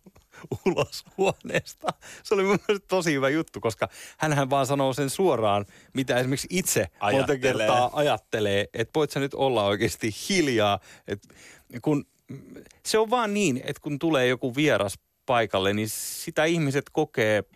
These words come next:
Speaker 1: jopa sellaisena niinku kohteliaisuusasiana, että sille pitää mennä hirveästi hölisee jotain.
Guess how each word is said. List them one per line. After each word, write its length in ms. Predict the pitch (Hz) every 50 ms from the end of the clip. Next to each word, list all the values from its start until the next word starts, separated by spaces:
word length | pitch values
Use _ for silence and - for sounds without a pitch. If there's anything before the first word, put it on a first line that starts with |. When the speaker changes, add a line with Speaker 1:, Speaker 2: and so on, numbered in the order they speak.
| _
Speaker 1:
jopa 280 | - 151 143 - - 131
sellaisena 460 | - 147 135 135 127 - 139 135 127
niinku 180 | 135 143 131 - _
kohteliaisuusasiana, 1300 | - 185 175 - - - 95 90 90 87 87 87 87 - 110 101 110 131 139 135 120 117 98 87 87 85 85
että 120 | 82 -
sille 160 | - 107 98
pitää 300 | - - 110 98 - 98
mennä 180 | 101 101 98 98
hirveästi 480 | 101 117 123 113 90 92 - - -
hölisee 520 | 92 98 113 110 101 90 85 - 87 78 73
jotain. 440 | - - 92 - - - - -